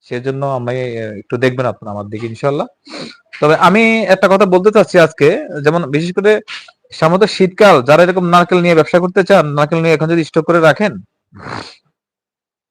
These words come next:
আহ, তাহলে কিন্তু আশা করা যায় অনেক ভালো লাভ করতে পারবেন।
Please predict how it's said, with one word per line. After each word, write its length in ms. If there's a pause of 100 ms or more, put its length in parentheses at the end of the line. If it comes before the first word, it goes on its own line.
(1040)
আহ, 420
তাহলে 240
কিন্তু 460
আশা 260
করা 180
যায় 120
অনেক 160
ভালো 220
লাভ 180
করতে 240
পারবেন। 300